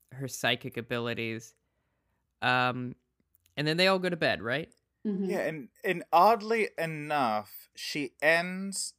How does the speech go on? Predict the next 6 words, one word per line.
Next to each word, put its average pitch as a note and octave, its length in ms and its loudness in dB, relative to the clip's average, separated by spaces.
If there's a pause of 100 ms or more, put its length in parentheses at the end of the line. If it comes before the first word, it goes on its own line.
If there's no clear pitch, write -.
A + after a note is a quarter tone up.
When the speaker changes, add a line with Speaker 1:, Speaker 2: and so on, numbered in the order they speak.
(240)
Speaker 3:
you C3 200 -4
know, A2+ 380 0
this A2 480 -2
trance A#2 920 0 (580)
in B2 220 0
Greek. A2+ 560 -6